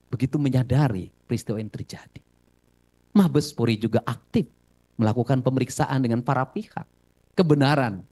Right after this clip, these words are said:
terbuka. Walaupun tidak ada ungkapan formal yang disampaikan di depan umum, di depan media, saya yakin di balik itu juga mereka bicara tentang kebenaran. Saya juga bicara tanpa kamera. Saya juga tahu apa yang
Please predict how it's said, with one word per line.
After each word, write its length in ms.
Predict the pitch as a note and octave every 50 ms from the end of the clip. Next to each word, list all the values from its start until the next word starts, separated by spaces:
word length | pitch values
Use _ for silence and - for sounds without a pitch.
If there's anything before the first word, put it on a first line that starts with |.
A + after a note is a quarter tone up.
| _ _ -
terbuka. 560 | C#3 C3 B2+ F#3+ F#3+ _ - - - - _ _ _ _ _ _ _ _ -
Walaupun 400 | - F#3 G#3 B3 A#3+ - F4+ F#4
tidak 240 | - F#4 G3+ F3+ F3
ada 80 | E3 F#3
ungkapan 480 | E3+ E3 E3 D#3 D3 - D#3 D#3 D3+
formal 400 | - - D#3 D#3 D#3 D3+ C#3+ B2
yang 160 | A2 A2 G#2
disampaikan 800 | G#2 G#2+ - - A#2 G#2+ G#2+ - A#2+ A#2 A2 - F#2+ E2+ C#2+ F#2 - -
di 80 | A#2 A2+
depan 320 | B2 A#2 - A#2+ A2+ B2+ - -
umum, 400 | G3 G3 D3+ B2+ C#3 C#3+ C#3 B2
di 80 | G#2
depan 240 | F#2+ F#2+ - A2 G#2
media, 480 | G#2+ A2 A2 A#2+ E3 D3+ A2+ F#2+ - - _ _ _ _
saya 400 | - - - D4 C4+ G#3 C3+ A#2
yakin 320 | - - - A2 G2+ F#2+ F#2+ - _ _ _ _ _ _ -
di 80 | C3
balik 320 | C3 A#2+ A2+ A#2+ B2 B2 -
itu 240 | D3+ C3+ - A#2+ G#2
juga 240 | G#2+ G#2+ G#2+ G2+
mereka 240 | G2 G#2 G#2+ - -
bicara 480 | A2 G#2 G#2 - - C3 A#2 G#2+ G2+ G2
tentang 160 | G2 F#2 F2+
kebenaran. 460 | - F#2 G2+ F#2+ F#2+ F#2+ - - _ _ _ _ _ _ _ _ _ _ _ _ _ _ _ _ _ _ _ _ _ _ _ _ _ _ _ _ _ _ _ _ _ _ -
Saya 160 | - G3+ B3
juga 160 | A3+ G3 C#3+ B2
bicara 640 | - G#2+ G#2 - D3 D3 D#3+ D3+ A#2 F#2+ E2+ - _ _ _ _ _ _ _ -
tanpa 240 | A#2 A#2+ B2 C3+ C3+
kamera. 560 | - C3 A#2+ A#2+ C3 C#3 B2 G#2+ F#2 F#2 - _ _ _ _ _ _ _ _ _ _ _ _ _ _ _ _ _ -
Saya 160 | - G#3+ G3
juga 160 | E3 C#3 -
tahu 480 | - - F3 G3 A3 F#3+ A#2+ F2+ D#2 - _ -
apa 240 | A#2+ A2 - -
yang 240 | B2+ A#2 G#2 G2 F#2+